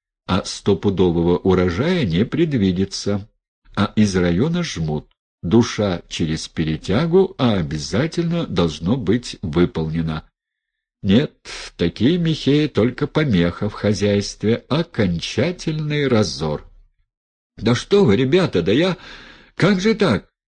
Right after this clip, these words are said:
Ежели новое правление решение приняло, чтоб работать нашей семье, да мы с моим удовольствием хоть завтра выйдем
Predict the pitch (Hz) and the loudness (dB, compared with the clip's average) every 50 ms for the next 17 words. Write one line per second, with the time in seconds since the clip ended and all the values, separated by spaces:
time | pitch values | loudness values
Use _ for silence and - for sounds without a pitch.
0 | _ _ _ _ 110 135 180 156 156 165 170 - - 139 131 135 165 170 170 160 | _ _ _ _ 4 4 6 4 4 2 2 2 2 4 4 4 6 6 6 4
1 | 139 120 - 123 123 113 107 139 175 180 175 147 117 110 110 - 131 147 165 147 | 4 4 6 4 6 6 6 6 6 4 4 4 4 4 4 2 0 0 2 2
2 | 131 113 - - 104 104 113 113 131 147 165 175 160 - - - 127 110 117 117 | 2 2 2 2 2 4 4 4 2 2 2 2 0 0 0 0 2 4 4 4
3 | 113 107 147 175 175 147 123 - - 110 135 131 - 113 107 - - 101 92 82 | 4 4 2 2 2 2 0 2 2 2 2 2 0 -2 -2 0 0 0 0 2
4 | 87 104 147 143 127 127 120 107 117 151 165 - - - - - 117 117 120 123 | 2 2 2 2 2 2 4 4 4 4 4 0 0 -8 -6 -2 2 4 4 4
5 | 160 165 170 180 151 147 156 156 185 240 254 247 240 - - - 208 170 120 104 | 4 2 2 2 4 4 4 4 6 4 4 4 0 -2 0 4 4 4 4 4
6 | - 127 127 113 95 113 196 220 220 - 226 233 208 185 165 120 101 117 104 98 | 4 4 4 4 4 2 0 0 2 2 2 4 6 6 6 6 6 4 4 2